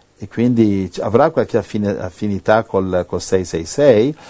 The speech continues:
e sapremo che sarà il marchio della bestia perché sarà, sarà obbligatorio riceverlo sulla fronte o sulla mano destra.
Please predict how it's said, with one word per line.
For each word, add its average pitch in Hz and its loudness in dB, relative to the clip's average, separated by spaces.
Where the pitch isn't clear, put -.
e 107 -6
sapremo 123 2
che - -6
sarà 95 -2
il 95 -2
marchio 98 -2
della 131 0
bestia 95 -6
perché 90 -6
sarà, 92 -4
sarà 98 -2
obbligatorio 92 -4
riceverlo 87 -6
sulla 82 -12
fronte 98 -8
o - -14
sulla - -14
mano 80 -12
destra. - -14